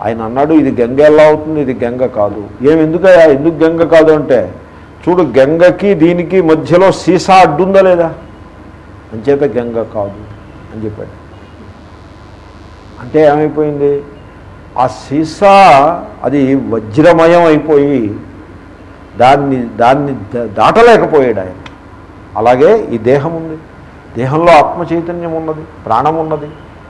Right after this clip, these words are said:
సర్వవ్యాపకంగా ప్రాణం ఉన్నది. కాబట్టి ఈ ప్రాణము ఆ ప్రాణము ఒక్కటే అంటే ఒకటి ఎలా అవుతుంది? దేహం ఉందిగా.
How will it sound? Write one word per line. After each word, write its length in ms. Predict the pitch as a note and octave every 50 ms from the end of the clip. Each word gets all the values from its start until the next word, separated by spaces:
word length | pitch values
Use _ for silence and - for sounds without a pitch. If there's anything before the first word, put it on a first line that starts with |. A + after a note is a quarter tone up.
| - - -
సర్వవ్యాపకంగా 880 | B2 C3+ C#3 D#3 D#3 C#3+ C#3 C#3 D3 C#3+ - C#3+ D#3 D#3+ D#3+ D#3+ D#3
ప్రాణం 400 | C#3+ - B2+ C3 C#3 C#3+ D3+ D3+
ఉన్నది. 300 | D3+ D3 C#3+ C#3 C3+ C3+
కాబట్టి 340 | - - B2 C#3 D#3 D#3 E3+
ఈ 120 | D3+ D3
ప్రాణము 440 | C3+ C#3 C#3 C#3+ D3+ D#3 D#3 D#3+ E3
ఆ 80 | D#3+ D3+
ప్రాణము 440 | - - C#3 C#3 D3+ D#3 D#3+ D#3+ D3+
ఒక్కటే 360 | C#3 - D3 D3 D3 E3 D#3+
అంటే 480 | D3 C#3 C3 C3+ C3 B2+ B2 B2 B2 - - - - - - - - -
ఒకటి 240 | G#2+ - F#3 F#3 G3
ఎలా 160 | G3+ G#3 G#3
అవుతుంది? 380 | G3+ G#3+ G3+ G3 G#3 G#3+ G#3+ G3+
దేహం 380 | D3+ D3+ E3+ F3 E3+ F#3 G3
ఉందిగా. 480 | G3+ G3+ G3+ G#3 G3 G#3+ A#3 A#3+ B3